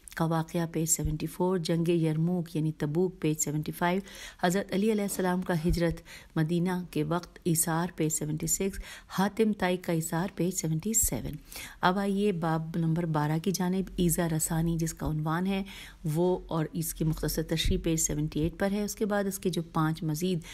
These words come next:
अ, हमें तफसीलात बताने के लिए बताए गए हैं, पॉइंट्स हैं, मौज़ूआत हैं, वो हैं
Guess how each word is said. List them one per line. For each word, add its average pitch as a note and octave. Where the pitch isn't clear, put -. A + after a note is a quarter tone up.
अ, E3
हमें D#3+
तफसीलात D#3+
बताने D3+
के D3+
लिए D#3+
बताए D#3
गए E3
हैं, E3
पॉइंट्स D#3
हैं, D#3+
मौज़ूआत D3+
हैं, D#3+
वो D#3+
हैं E3